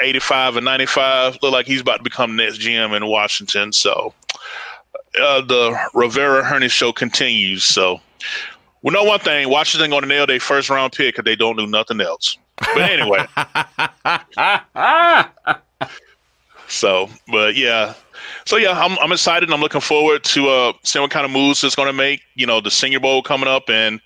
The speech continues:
Speaker 1: you know, it's gonna be his first chance to, you know, get out with the, uh, you know, the coaching staff and the scouts, and,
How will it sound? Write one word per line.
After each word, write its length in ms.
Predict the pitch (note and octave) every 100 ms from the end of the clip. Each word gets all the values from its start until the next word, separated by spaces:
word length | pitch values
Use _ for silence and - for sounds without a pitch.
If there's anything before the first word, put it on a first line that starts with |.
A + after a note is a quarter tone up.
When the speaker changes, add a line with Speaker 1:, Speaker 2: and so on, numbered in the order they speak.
| - - - -
Speaker 1:
you 100 | A#2
know, 100 | A#2
it's 100 | -
gonna 80 |
be 60 | B2
his 80 | A#2+
first 280 | - B2+ -
chance 360 | C3+ B2 A#2+
to, 260 | B2+ A#2+ A2 -
you 120 | -
know, 340 | - - G1+ - _ _
get 100 | A2+
out 160 | A#2+ A2+
with 220 | A#2+ -
the, 260 | A#2 A2+ A2
uh, 240 | A2 A2+ A2+ - - - - _ -
you 100 | B2
know, 120 | A2
the 40 |
coaching 340 | - C#3+ C3 B2+
staff 400 | C3+ B2 B2+ -
and 80 |
the 40 | A#2
scouts, 520 | - B2+ B2+ B2+ -
and, 260 | A2 A2